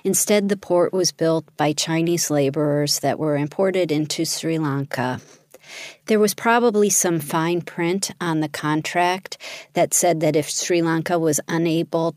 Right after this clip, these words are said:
to pay off the debt that China, uh, imposed, it would have to give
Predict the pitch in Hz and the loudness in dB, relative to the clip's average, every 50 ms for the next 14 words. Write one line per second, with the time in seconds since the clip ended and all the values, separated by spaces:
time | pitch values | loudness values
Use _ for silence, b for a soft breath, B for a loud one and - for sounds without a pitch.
0 | - - - - 165 160 156 156 151 147 151 156 147 B B B B B B - | -6 -6 -4 0 2 2 4 4 4 4 4 2 0 B B B B B B -6
1 | - 170 175 165 156 - - 165 156 165 160 - - - 170 156 147 147 156 151 | -2 0 2 2 2 0 0 0 0 0 -2 -4 -4 -2 -2 -2 0 2 2 2
2 | 151 156 180 196 - - - - - - _ _ _ - 165 156 143 147 - - | 4 4 2 0 0 -2 -4 -4 -6 -10 _ _ _ 0 2 2 2 0 -2 -2
3 | 175 165 160 165 165 160 151 151 151 143 123 - - _ _ _ _ _ - - | 0 0 0 0 0 0 0 0 0 -2 -4 -6 -10 _ _ _ _ _ -12 -6
4 | - 156 143 135 139 131 127 - - _ _ _ 208 180 151 147 - - - 180 | -4 -2 -2 -2 -2 -4 -8 -10 -14 _ _ _ -2 -2 -2 -2 -2 -2 0 2
5 | 185 202 220 254 277 - - - - B B B B B B B B B - 185 | 4 4 4 2 2 0 -4 -4 -6 B B B B B B B B B 0 0
6 | 160 - - 175 165 165 160 156 143 - - 196 190 180 175 - - - 170 160 | 0 0 0 2 2 2 2 2 0 -2 0 0 0 0 0 -2 -2 -2 -2 -2
7 | 165 - 175 180 180 165 160 | -2 0 0 2 2 0 0